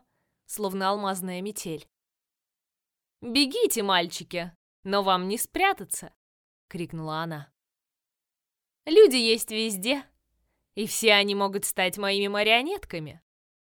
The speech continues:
Отдайте девчонку сейчас, и я позволю вам выбрать, какой смертью умереть».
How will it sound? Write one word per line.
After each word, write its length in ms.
Отдайте 560
девчонку 540
сейчас, 600
и 80
я 120
позволю 440
вам 240
выбрать, 560
какой 340
смертью 560
умереть». 540